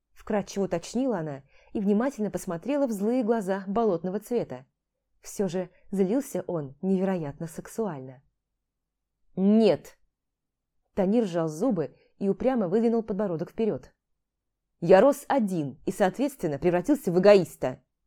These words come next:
Сейчас поздно менять характер, и меня полностью все устраивает. Так что давайте на выход, быстро!" Лексия притворно вздохнула, но перечить не стала. Все же не стоит перегибать палку.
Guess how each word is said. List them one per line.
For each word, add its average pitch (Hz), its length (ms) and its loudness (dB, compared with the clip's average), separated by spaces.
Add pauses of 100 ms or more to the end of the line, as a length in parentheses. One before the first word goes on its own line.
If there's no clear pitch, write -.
(600)
Сейчас 277 360 0
поздно 254 260 2
менять 165 280 2
характер, 175 520 -2 (340)
и - 80 0
меня 196 200 6
полностью 285 400 2
все - 180 0
устраивает. 151 580 -4 (400)
Так 214 160 2
что 202 280 0
давайте 196 480 6
на 196 100 6
выход, 185 440 -2
быстро!" 160 580 0 (1400)
Лексия 254 420 -2
притворно 208 480 2
вздохнула, 156 600 -4 (340)
но 359 100 0
перечить 220 440 0
не 214 100 -2
стала. 135 480 -10 (440)
Все - 240 -2
же 262 120 0
не 269 100 0
стоит 269 420 -4
перегибать 170 500 -2
палку. 151 440 -8